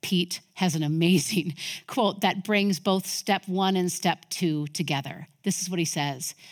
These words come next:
Doubting God is painful and frightening because we think we are leaving God behind,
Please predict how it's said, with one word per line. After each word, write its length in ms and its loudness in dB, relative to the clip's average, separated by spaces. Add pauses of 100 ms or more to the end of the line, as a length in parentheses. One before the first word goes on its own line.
(560)
Doubting 400 2
God 420 0
is 160 -2
painful 840 -4 (140)
and 180 0
frightening 680 -2 (640)
because 280 2
we 140 0
think 320 0
we 140 0
are 100 0
leaving 420 0
God 300 0
behind, 680 -6